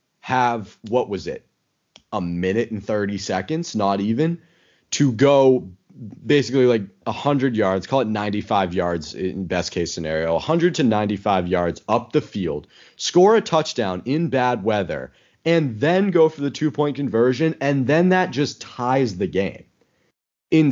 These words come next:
I feel like there was just more of a calculated risk in that sense of not getting it and then putting the football in the hands of the M V P frontrunner,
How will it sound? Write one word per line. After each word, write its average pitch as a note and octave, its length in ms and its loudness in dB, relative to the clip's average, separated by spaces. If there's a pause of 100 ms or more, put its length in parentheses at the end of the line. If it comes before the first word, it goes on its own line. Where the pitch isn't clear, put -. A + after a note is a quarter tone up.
(140)
I D3 100 2
feel A3 240 2
like G#3+ 160 4
there F#3+ 140 4
was D3+ 140 -2
just B2 200 -6
more C3+ 380 2
of C#3 80 0
a C#3 60 -6
calculated B2 680 0
risk G#2+ 240 -2
in A2 160 -4
that G#2 240 -2
sense G#2 260 -4
of F2+ 120 -4
not G2+ 340 0
getting G2+ 280 0
it - 180 -2 (240)
and C3+ 120 2
then B2 140 2
putting D3 320 2
the C3+ 80 2
football C#3 580 2
in B2 140 2
the G2 140 0
hands G#2 500 -2 (220)
of F#2+ 420 0
the C3 260 2
M C#3 200 0
V D#3 120 0
P D3 200 -6
frontrunner, F#2+ 600 -2